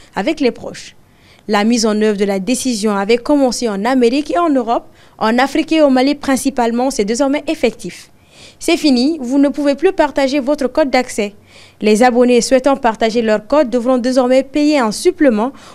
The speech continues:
au service des personnes non membres de leur foyer. Et ce n'est pas tout. À partir du mois prochain, il ne sera plus possible de télécharger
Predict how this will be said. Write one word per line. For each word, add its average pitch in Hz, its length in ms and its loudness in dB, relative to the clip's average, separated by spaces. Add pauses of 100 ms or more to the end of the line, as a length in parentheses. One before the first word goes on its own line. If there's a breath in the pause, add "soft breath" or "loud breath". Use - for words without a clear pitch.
au 226 100 4
service 269 360 2
des 226 100 4
personnes 214 560 -2
non 330 220 4
membres 269 340 4
de 202 120 -2
leur 254 220 -2
foyer. 196 400 -2 (520 soft breath)
Et 277 100 4
ce 285 140 0
n'est 226 160 2
pas 254 180 2
tout. 302 260 -4 (240 soft breath)
À - 100 -4
partir 285 320 0
du 240 100 -4
mois 233 240 0
prochain, 226 560 -6
il 254 120 -4
ne 285 120 0
sera 285 240 -6
plus 370 180 -2
possible 311 400 -2
de 208 60 -2
télécharger 247 840 -4